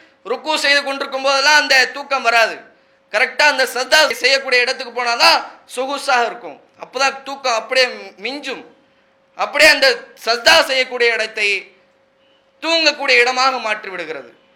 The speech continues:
ஒருத்தர் இப்படிதான் செஞ்சாரு. சஜ்தால போனாரு, எல்லா ஜமாத் தொழுகை நடந்து கொண்டிருக்கிறது.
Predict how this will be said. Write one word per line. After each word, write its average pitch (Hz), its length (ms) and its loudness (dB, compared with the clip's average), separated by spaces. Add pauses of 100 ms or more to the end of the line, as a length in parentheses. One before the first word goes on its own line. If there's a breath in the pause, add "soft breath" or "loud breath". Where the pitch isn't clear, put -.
(580)
ஒருத்தர் 233 320 -2
இப்படிதான் 262 320 0
செஞ்சாரு. 233 320 -2 (840)
சஜ்தால 269 400 4
போனாரு, 254 580 0
எல்லா 254 220 -2
ஜமாத் 277 400 0
தொழுகை 254 180 -4
நடந்து 247 280 -4
கொண்டிருக்கிறது. 233 840 -4